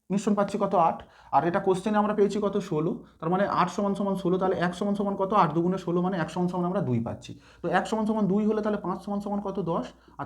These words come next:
তিন সমান সমান কত? তিন দুগুণে ছয়। তার মানে দেখো যে মিশ্রণটা পড়ে আছে তাতে আমার দশ লিটার হচ্ছে দুধ আছে আর ছ লিটার হচ্ছে আমার জল আছে। এবার কোশ্চেনে কি বলেছে দেখো, বলেছে যে সমপরিমাণ দুধ মেশানো হলো, মানে দশ লিটার আমি চার লিটার মিশ্রণ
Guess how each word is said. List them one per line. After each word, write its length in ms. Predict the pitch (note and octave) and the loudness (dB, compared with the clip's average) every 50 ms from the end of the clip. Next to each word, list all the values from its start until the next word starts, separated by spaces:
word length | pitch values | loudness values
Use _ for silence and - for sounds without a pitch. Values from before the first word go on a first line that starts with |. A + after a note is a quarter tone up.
| - | -4
তিন 100 | F3 F#3 G3 - | -2 -2 -2 -2
সমান 160 | G3+ G3+ F#3+ G3 | -2 -4 -4 -2
সমান 140 | G3 G3 F#3+ G3 | -4 -4 -4 -4
কত? 100 | F#3 G3+ A3 F#3 | -4 -4 -2 0
তিন 100 | E3 D#3+ D#3+ | 0 2 2
দুগুণে 260 | E3 E3 F#3 G3 C4 E4+ - - - - _ - - | 0 0 0 0 0 -2 -4 -8 -16 -20 _ -12 -8
ছয়। 200 | C3 A#2 - - - - - _ _ _ _ _ _ _ _ _ _ _ - | -6 -6 -6 -8 -12 -20 -20 _ _ _ _ _ _ _ _ _ _ _ 2
তার 100 | E3 F#3 A3 | 4 6 6
মানে 120 | A#3+ A3+ G3 | 6 6 6
দেখো 160 | F3 F3+ A3+ G3 D#3 - | 4 4 4 2 4 4
যে 80 | G3+ A#3 G#3 | 6 6 8
মিশ্রণটা 380 | A3 A3+ - - C4 B3+ B3 C#4 - - | 8 6 4 4 4 4 6 4 4 4
পড়ে 180 | G3 G3+ A3 A#3 G#3 D#3 | 4 4 6 6 6 6
আছে 180 | B2 - - B3 F4 - - - - - - D3+ | 4 2 0 -2 -4 -4 -8 -14 -20 -6 -2 0
তাতে 160 | D#3 - - A3+ G#3+ | 0 2 2 2 2
আমার 140 | G3+ G#3+ G3+ D3 D#3 | 2 2 2 2 2
দশ 120 | D#3 D#3 D#3 E3+ | 0 2 2 2
লিটার 200 | F3+ F#3+ G#3+ G#3 G3+ | 2 2 2 2 0
হচ্ছে 180 | G3+ G3 - G3 D3+ - | 0 -2 -2 -2 0 0
দুধ 140 | E3 F#3+ A3 G#3+ G#3+ | 0 0 2 0 0
আছে 140 | G#3 - D4 F4+ - - - - - - C3+ | 0 -2 -4 -4 -6 -10 -18 -20 -4 0 2
আর 60 | C#3 D3 - - - | 2 2 0 -4 -8
ছ 20 | - - D#3 D#3 | 0 2 4 4
লিটার 220 | E3 F3 G#3+ G#3+ G#3 F3+ | 6 6 6 4 4 4
হচ্ছে 220 | D3+ - - A3+ B3+ - - - - _ - | 2 0 0 -2 -2 -2 -4 -8 -14 _ -4
আমার 140 | D#3+ G#3 - - - | -2 0 0 0 0
জল 160 | B2+ A2 G2+ G#2 A2 | 0 0 0 -2 -4
আছে। 160 | - - A2 - - - - _ - G#3 | -6 -8 -10 -12 -14 -18 -10 _ 2 6
এবার 140 | A3+ C4+ C4+ C4+ | 6 6 6 6
কোশ্চেনে 300 | A#3 A3+ A3+ B3 B3 B3+ A#3+ | 4 2 4 4 2 4 6
কি 60 | A#3 A3+ A3+ F#3+ | 6 6 8 8
বলেছে 200 | F3 D#3+ - C3+ A2+ | 8 6 6 4 2
দেখো, 140 | A2+ A#2+ C3+ C#3+ F3 | 2 2 0 4 6
বলেছে 220 | G3+ B3 A#3+ C#4 B3+ - | 6 6 6 6 4 6
যে 60 | G#3 D#4 - - - - - - - - | 6 4 4 0 -8 -18 -20 -18 -2 4
সমপরিমাণ 600 | F3 G3 G#3 C4 C4+ C4 C4 C4 C4 C4 C#4 A#3 G#3+ | 6 10 10 10 10 8 6 4 6 6 6 6 6
দুধ 120 | G#3+ F#3+ F3 | 4 4 2
মেশানো 260 | E3 C#3+ C#3+ C3+ A#2 A#2 A#2 | 0 0 0 -2 -2 -2 -2
হলো, 100 | A2+ B2+ D#3 | -2 -2 -2
মানে 100 | F#3+ G#3+ E3+ F3 | -2 0 2 2
দশ 100 | F3+ F#3 F3+ F#3+ | 2 2 2 2
লিটার 220 | A3 A3 A#3+ B3 A#3+ A#3 - - F3 | 2 4 4 4 2 2 0 0 2
আমি 120 | F#3 A3+ A#3 A3+ | 4 4 6 8
চার 120 | G3+ F3 F3+ G3 | 8 8 8 8
লিটার 180 | G3+ A#3 G#3+ G3+ | 4 2 2 2
মিশ্রণ 220 | A3 A3 - A#3 | 2 2 2 2